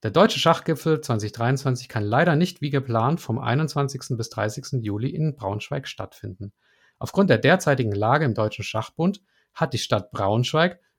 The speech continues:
überraschend ihre von uns erwartete Zusage für Fördermittel für den Deutschen Schachgipfel nicht umgesetzt.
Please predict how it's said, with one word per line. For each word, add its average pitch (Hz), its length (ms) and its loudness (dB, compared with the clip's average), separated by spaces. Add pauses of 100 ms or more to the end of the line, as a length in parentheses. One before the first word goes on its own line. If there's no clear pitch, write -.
überraschend 139 600 2
ihre 131 240 2
von 120 220 2
uns 165 200 2
erwartete 110 580 0
Zusage 156 600 -2
für - 160 -6
Fördermittel 147 760 -2
für - 160 -8
den 107 140 -2
Deutschen 120 340 0
Schachgipfel 131 640 -4
nicht 131 400 -2
umgesetzt. 123 600 -2